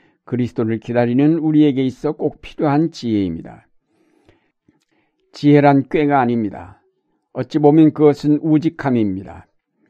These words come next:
오히려 꾀를 부리지 아니하고 고지곳대로 말씀 따라 살아가는 삶의 자세라고 하겠습니다.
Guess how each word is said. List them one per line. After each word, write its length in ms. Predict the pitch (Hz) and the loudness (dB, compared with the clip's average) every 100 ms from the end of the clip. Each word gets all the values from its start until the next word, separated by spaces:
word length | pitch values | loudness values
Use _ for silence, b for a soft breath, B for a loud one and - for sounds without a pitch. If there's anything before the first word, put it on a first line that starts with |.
| _ _ | _ _
오히려 320 | 123 139 139 | 2 4 4
꾀를 360 | 139 165 143 131 | 4 2 4 2
부리지 360 | 143 131 123 135 | -2 -2 2 2
아니하고 540 | 131 131 127 160 208 | 4 0 0 -2 -4
고지곳대로 720 | - 131 117 127 - 135 123 | -4 -4 -2 -4 -2 -2 0
말씀 420 | 123 120 - 123 120 | 0 -2 -4 -6 -4
따라 240 | 123 120 | -2 -2
살아가는 580 | 120 127 117 117 120 214 | -4 -8 -6 -4 -2 -4
삶의 540 | 208 - 117 117 117 110 | -6 -6 -4 -2 -2 -4
자세라고 680 | 113 110 - 110 104 113 143 | -6 -6 -6 -6 -4 -6 -6
하겠습니다. 680 | 113 107 - 90 85 85 | -8 -10 -12 -14 -16 -20